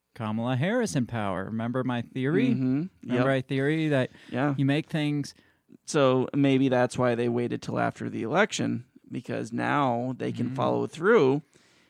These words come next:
Speaker 2: find the evidence, or unless they already have the evidence, they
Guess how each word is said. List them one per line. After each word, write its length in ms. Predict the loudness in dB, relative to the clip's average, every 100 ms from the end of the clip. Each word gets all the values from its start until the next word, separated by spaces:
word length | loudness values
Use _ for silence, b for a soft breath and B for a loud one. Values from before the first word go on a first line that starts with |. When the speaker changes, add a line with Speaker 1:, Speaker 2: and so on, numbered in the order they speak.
| b b _
Speaker 2:
find 260 | 0 2 4
the 100 | 4
evidence, 680 | 2 0 -2 -4 -4 -8 -4
or 140 | -4
unless 340 | -2 -2 -2 -2
they 120 | -4
already 180 | 0 4
have 180 | 4
the 120 | 6 2
evidence, 380 | 2 2 2
they 200 | 0 -2